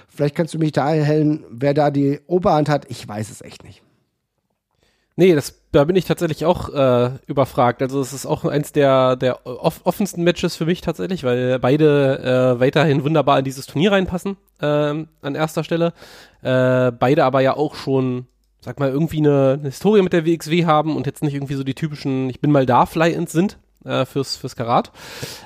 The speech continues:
Speaker 2: Ähm, darum bin ich
Speaker 1: Ja.
Speaker 2: da auch, äh, stehe ich da auch noch im Wald, aber ich finde, ähm, ja, das macht's ja auch irgendwie ganz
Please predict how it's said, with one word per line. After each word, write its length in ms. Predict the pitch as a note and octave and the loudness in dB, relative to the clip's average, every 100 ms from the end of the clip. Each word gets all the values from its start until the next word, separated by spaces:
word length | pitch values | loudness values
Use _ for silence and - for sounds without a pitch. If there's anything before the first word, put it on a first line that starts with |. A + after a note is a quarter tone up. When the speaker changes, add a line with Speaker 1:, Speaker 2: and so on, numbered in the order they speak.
| - | 0
Speaker 2:
Ähm, 540 | C3+ C#3+ C#3+ C#3 C#3 | 4 4 4 4 2
darum 500 | C3+ B2 C#3 C#3 C3+ | 2 2 0 0 -2
bin 120 | B2 D#3 | -2 -2
ich 80 | |
Speaker 1:
Ja. 60 | B2+ | 0
Speaker 2:
da 40 | |
auch, 280 | - G3 - | 0 0 -2
äh, 280 | - C3+ C3+ | -4 0 0
stehe 140 | - | -2
ich 60 | D#3 | -4
da 100 | B2+ | 0
auch 80 | E3+ | 2
noch 100 | B2 | 2
im 100 | A#2 | 2
Wald, 220 | A#2 E3 | 0 0
aber 140 | B2+ | 0
ich 100 | B2+ | -2
finde, 300 | - D3+ C#3+ | -2 -2 -2
ähm, 320 | C3+ C3 B2+ C3 - | -2 -2 -6 -8 0
ja, 140 | D3+ | 2
das 120 | C3 | 2
macht's 200 | D3+ - | -2 0
ja 80 | D3 | -2
auch 60 | D3 | 0
irgendwie 180 | C#3+ | 0
ganz 180 | C3+ B2 | 0 0